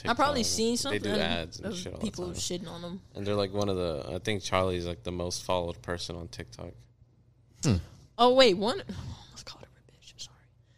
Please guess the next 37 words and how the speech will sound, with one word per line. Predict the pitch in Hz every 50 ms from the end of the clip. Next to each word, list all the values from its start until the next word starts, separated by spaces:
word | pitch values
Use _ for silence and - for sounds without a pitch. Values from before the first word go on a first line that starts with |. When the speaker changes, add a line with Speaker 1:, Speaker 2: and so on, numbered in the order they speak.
| _ _ _ - - _ _ _ _ -
Speaker 1:
Oh, | 226 233
that's | 262 262 - -
Addison | 214 202 202 208 202 - - 175 165 156 160 160
Rae, | 160 160 170 175 196 262
I | 294 302
think. | 294 - 320 311 -
Someone | - 262 269 330 302 240 214 240 202
wants, | 175 185 214 233 226 -
one | 214 196 190 214 220 247 339
of | 320
them, | 247 220 214 208 202 196 190 185 196 - - - - -
some | - - - 202 208 98
Speaker 2:
Oh, | 85
Addison | 98 104 107 107 101 180 - 92
Speaker 1:
TikToker | 90
Speaker 2:
Rae's | 90 90 92 90
up | 90 92 -
there | 87 87 85
too, | - - 90 87 -
Speaker 1:
has | 208 208 95
Speaker 2:
yeah. | 180 175 165 160 156 147 - - -
Speaker 1:
a, | 170
uh, | 165 165 160 156 156 220 208 196 - - - - -
s-, | - - -
new | - 170 190 196
Spotify | 180 - - 180 175 185 180 - - 170 160 160 160 160 175 190 - - _ _ _ - - _ _ _ _ - _ - - _ _ _ _ - -
deal | 175 175 180 170 165 170 185 196
for | - - 175 165
a | 156
podcast | - - 170 170 160 - - 185 160 160 175 - 165
or | 170
something. | - - 165 165 - - 170 165 190 165 - _ _ -
Speaker 2:
What? | 107 113 135 170 - - - - - - - - - 196
Speaker 1:
Yeah. | 175 170 165 160 160 160 160 - - - _ _ - - _ - - - -
Speaker 3:
Damn. | - - 123 107 85 - - - - - - - - _ _ - _ _ _ _ _ _ _ - _ _ _ _ _ _ _ _ _ _ _ _ _ - - - - _ _ - - _ _ _ _ _ _ - _ _ -
Speaker 2:
She's, | - - 127 135 151
like, | 180 160 - -